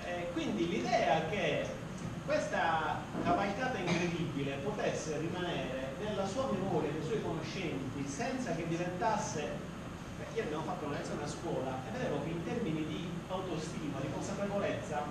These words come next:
questa storia entra, incide, cioè il raccontare che un signore cinquanta anni fa, privo di ogni forma di strumentazione tecnologica, un giorno, spiegavamo anche perché lui ha deciso di fare questa cosa, lui era già un atleta,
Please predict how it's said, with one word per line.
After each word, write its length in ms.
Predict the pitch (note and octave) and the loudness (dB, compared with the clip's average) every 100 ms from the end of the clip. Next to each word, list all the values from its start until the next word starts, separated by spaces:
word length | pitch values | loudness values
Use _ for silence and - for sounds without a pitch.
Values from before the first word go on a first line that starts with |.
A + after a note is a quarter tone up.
| - - - - | -4 -8 -8 -6
questa 200 | A3 A#3 | -4 -4
storia 280 | A3+ C4 - | -2 0 2
entra, 600 | E3+ E3 C#3 - C3+ C3 - | 2 2 0 0 -2 -2 -4
incide, 560 | F3 - G3+ D#3 C#3 - | -4 -2 -2 -2 -2 -2
cioè 380 | G3 G3 D#3+ - - - - - - - - | 0 2 2 0 -4 -8 -8 -8 -8 -8 -4
il 180 | G3+ G#3+ | 0 4
raccontare 1000 | G#3 G#3 A3 A#3 A#3 G#3+ - - C#3+ C#3+ | 6 6 4 6 6 8 8 8 4 2
che 240 | G#3 F#3+ G#3 | 0 0 2
un 100 | A3 | 2
signore 760 | - A3 A3 G#3 D#3 - C#3+ - | 2 2 2 4 4 4 2 0
cinquanta 520 | G#3 G#3 G#3+ G#3 G3 | 0 2 4 4 2
anni 200 | G3 G3 - | 2 0 0
fa, 420 | F#3+ - - - - - - - | 2 4 4 2 -2 -2 -4 -4
privo 580 | - A#3+ B3+ A#3+ E3+ F#3 | 0 2 2 2 4 4
di 120 | F#3 | 4
ogni 280 | G3+ G3 - | 4 2 0
forma 800 | - G#3+ A#3 - B2+ D3+ D#3 D#3 | 0 6 8 8 6 4 2 2
di 140 | E3 F3 | 0 0
strumentazione 640 | F3+ E3+ E3+ F3 G#3+ G3 | -2 0 0 0 0 -2
tecnologica, 920 | F3 E3+ F3 F#3+ E3 - - - - - | -2 -2 0 2 4 2 -2 -2 -4 -2
un 140 | G3 | 0
giorno, 680 | G#3 F#3+ - - B2+ B2 B2 - - - - - - - - | 6 8 8 6 0 -2 -2 -4 -6 -6 -8 -8 -8 -8 -4
spiegavamo 440 | E3+ E3+ F3+ D#3+ | 0 4 4 4
anche 140 | D#3 D#3 | 2 2
perché 420 | E3 D#3 - - | 2 0 2 2
lui 120 | D3+ | 4
ha 20 | |
deciso 260 | D3+ D3 C#3+ | 2 2 0
di 140 | C#3 | -2
fare 160 | C#3+ C#3+ | -2 0
questa 260 | C#3 C3+ D3+ | 0 0 0
cosa, 280 | D3 C3 - | 0 0 2
lui 220 | A3 E3 | 4 6
era 200 | E3 - | 4 6
già 140 | - | 6
un 120 | - | 6
atleta, 500 | - - B2+ A#2 - | 2 -2 -4 -2 -4